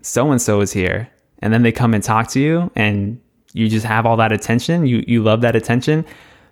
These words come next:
that's mastery. The third one is mating. Mating, or I like to call it also connection.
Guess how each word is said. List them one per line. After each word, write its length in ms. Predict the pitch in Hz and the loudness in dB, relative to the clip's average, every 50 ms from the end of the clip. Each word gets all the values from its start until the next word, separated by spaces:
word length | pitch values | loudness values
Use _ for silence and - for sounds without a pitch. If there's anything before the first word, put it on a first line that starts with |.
| _ _ - | _ _ -8
that's 400 | - 131 127 131 127 - - - | -4 -2 0 0 0 -2 -4 -4
mastery. 880 | 104 104 101 101 107 107 - - - - - - 69 62 - 135 - _ _ _ _ _ _ _ _ _ _ _ _ _ _ _ _ _ _ _ _ _ _ _ _ _ _ - | -4 -2 0 0 0 -2 -2 -4 -6 -6 -4 -4 -4 -4 -6 -8 -10 _ _ _ _ _ _ _ _ _ _ _ _ _ _ _ _ _ _ _ _ _ _ _ _ _ _ -6
The 100 | - 127 | -6 -6
third 420 | - - - 165 180 226 254 226 | -6 -4 -2 0 0 2 2 2
one 500 | 175 131 110 104 101 104 101 98 104 131 - _ _ _ - | 2 2 2 2 2 0 0 -2 -4 -6 -8 _ _ _ -4
is 560 | 107 110 110 110 107 104 104 113 - - - | -2 0 0 0 0 -2 -4 -6 -8 -12 -10
mating. 800 | 110 107 98 98 104 110 120 123 110 104 92 95 - - 135 - _ _ _ _ _ _ _ _ _ _ _ _ _ _ _ _ _ | -8 -6 -4 -2 0 0 2 0 0 0 -4 -4 -6 -10 -12 -14 _ _ _ _ _ _ _ _ _ _ _ _ _ _ _ _ _
Mating, 600 | 127 107 104 113 127 143 143 156 156 151 147 147 - - | -4 0 0 2 2 2 2 2 2 2 0 -2 -2 -2
or 300 | 120 117 113 113 110 117 | 0 2 2 2 0 0
I 60 | 139 | -2
like 180 | 160 180 175 | -2 -2 -2
to 80 | - 156 | -2 -4
call 260 | - - 139 135 127 | -4 -2 0 0 0
it 80 | 127 - | 2 2
also 300 | 117 113 107 - 110 104 | 0 0 0 0 -2 -4
connection. 640 | - - 113 107 104 101 - - - - - 113 | -2 -2 -2 -2 -2 -4 -6 -6 -8 -8 -8 -10